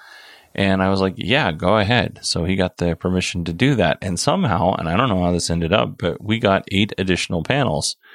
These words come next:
<laughs> so on, on the, one of the, the solar arrays. And, um, I know this because one of the people that came out to inspect it, when it was all done and turned on, he's like,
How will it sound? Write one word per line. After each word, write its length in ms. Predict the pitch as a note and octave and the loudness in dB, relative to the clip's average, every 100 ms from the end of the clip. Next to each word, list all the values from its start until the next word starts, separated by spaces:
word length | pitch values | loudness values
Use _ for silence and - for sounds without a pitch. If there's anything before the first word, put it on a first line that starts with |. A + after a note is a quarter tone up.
| - - - _ | -20 -20 -20 _
<laughs> 920 | - - - - - _ - - _ - | -6 -6 -6 -14 -18 _ -20 -20 _ -10
so 140 | - | -4
on, 360 | F#2 G2+ G#2 - - | 0 0 -2 -6 -2
on 280 | F#2 F2+ | 0 2
the, 80 | F2+ | 0
one 220 | F#2+ F2+ | 2 2
of 80 | F2 | 2
the, 280 | F2 E2+ E2+ | 2 2 2
the 200 | E2 F2+ | 0 -2
solar 360 | - D#3 F3 F#2+ | 0 2 2 2
arrays. 340 | E2 D#2 - - - - - - - _ _ | 2 0 -2 -10 -16 -16 -18 -20 -20 _ _
And, 560 | G2+ F#2+ F#2 G2 F#2+ - - | 0 2 2 0 -2 -6 -4
um, 560 | G2+ F2 F2 - - - | 0 0 -2 -6 -10 -2
I 120 | F#2 | 2
know 280 | F#2+ C#3 F#3 | 2 2 2
this 240 | F2+ G2 | 2 0
because 520 | - F2+ F#2+ F2+ F2 - | -2 -4 0 0 0 -6
one 260 | F#2+ F#2+ G2 | -2 0 2
of 80 | |
the 80 | F#2+ | 0
people 280 | - F#2 F2+ | -2 -2 0
that 120 | F2 | 0
came 220 | - F2+ | -2 0
out 180 | F2 D#2 | 0 -2
to 100 | - | -4
inspect 460 | F2 - - - G2 | -4 -2 -2 0 -2
it, 140 | - | 0
when 120 | F#2 | -2
it 60 | F2 | 0
was 180 | F#2 E2 | 0 0
all 260 | E2 E2+ | 2 2
done 260 | F2 G2 G2 | 2 2 2
and 120 | E2+ | -2
turned 280 | - F#2 G2+ | 0 0 2
on, 180 | C3 G#2+ | 2 2
he's 180 | F#2+ | 0
like, 140 | F#2 | 0